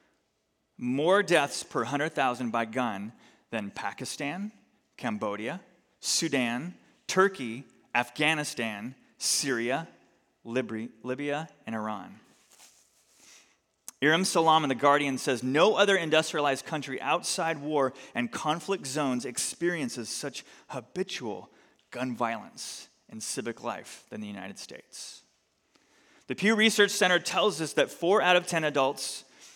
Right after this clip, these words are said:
in the United States live in a house with a gun. And responding as to why that is, sixty-three percent in a Gallup poll tell us it's for self-protection. Thirteen thousand nine hundred people in the first third of this year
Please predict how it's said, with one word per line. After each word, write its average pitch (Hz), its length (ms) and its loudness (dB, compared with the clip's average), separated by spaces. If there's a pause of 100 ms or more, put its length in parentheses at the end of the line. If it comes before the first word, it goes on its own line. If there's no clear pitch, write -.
(120)
in 127 80 0
the 143 60 0
United 151 320 -2
States 117 420 -4
live 131 180 -2
in 151 80 -2
a 156 40 -6
house - 540 -8 (340)
with 107 140 -10
a 110 60 -8
gun. 98 300 -10 (1800)
And 127 140 2
responding 165 460 4
as 151 140 0
to 160 140 2
why 143 240 4
that 165 200 4
is, 117 500 0 (220)
sixty-three - 800 -2
percent 151 360 -6
in 120 120 -4
a 120 60 -2
Gallup 123 360 0
poll 107 220 -6
tell 165 320 -4
us - 280 -8
it's - 140 -14
for 107 180 -8
self-protection. - 1400 -8 (1400)
Thirteen 196 580 2
thousand 143 520 2
nine 135 260 0
hundred 156 380 -6
people 123 340 -8
in 107 80 -8
the 107 80 -8
first - 720 -4
third 127 320 0
of 104 200 -8
this 117 280 -6
year 101 320 -6